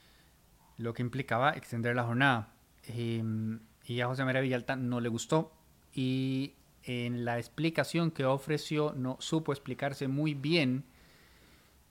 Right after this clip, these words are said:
y se le sale o dice, em, algo en términos de explotación laboral, ¿verdad? Entonces, evidentemente, aquello disparó un gran descontento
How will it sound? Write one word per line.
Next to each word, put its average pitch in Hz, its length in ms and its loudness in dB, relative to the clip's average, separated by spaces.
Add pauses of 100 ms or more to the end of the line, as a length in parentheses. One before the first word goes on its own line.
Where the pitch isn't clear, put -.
(140)
y 147 760 2
se 135 260 -4
le 123 120 0
sale 147 360 6
o 135 140 4
dice, 156 800 0
em, 131 260 -6
algo 135 280 4
en 139 80 0
términos 135 420 0
de 139 160 -2
explotación 120 600 -6
laboral, 101 380 -4
¿verdad? 110 220 -2
Entonces, 131 560 -4 (220)
evidentemente, 123 720 -2
aquello 123 460 -2 (680)
disparó 120 800 0
un 123 220 0
gran 127 260 2
descontento 120 720 -4